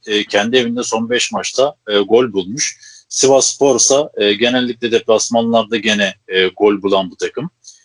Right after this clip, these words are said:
E, ve eksikleri geri dönüyor Sivasspor'un. Yani son maçta Yatabare ve Gradel'in cezası bulunuyordu. Onların cezası bitti artık.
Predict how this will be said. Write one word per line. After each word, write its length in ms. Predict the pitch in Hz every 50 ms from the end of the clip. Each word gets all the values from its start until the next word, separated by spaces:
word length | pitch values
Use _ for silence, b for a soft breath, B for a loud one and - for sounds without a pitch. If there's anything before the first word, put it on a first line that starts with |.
| B _ -
E, 300 | 107 104 107 104 104 123
ve 80 | 151
eksikleri 600 | 156 151 147 143 - - - - - 151 151 160 -
geri 220 | 143 147 311 302
dönüyor 240 | 294 262 113 104 98
Sivasspor'un. 600 | - - - 104 101 95 - - - 113 120 139
Yani 260 | 135 127 123 123 113
son 220 | - - 123 123 123
maçta 480 | 123 123 120 - - - 131 123 123 - _ _ _ _ _ _
Yatabare 560 | 104 107 - 123 110 104 117 113 117 117 113
ve 140 | 113 117 113
Gradel'in 520 | 104 95 98 110 110 110 110 110 117 117 107
cezası 480 | 110 107 98 110 107 101 - - -
bulunuyordu. 540 | 117 107 98 95 90 87 90 _ 120 143 - _
Onların 380 | 120 110 104 107 110 107 104
cezası 500 | 101 - 107 98 104 101 98 - - 120
bitti 240 | 117 113 _ _ 123
artık. 400 | 110 90 - _ - - - _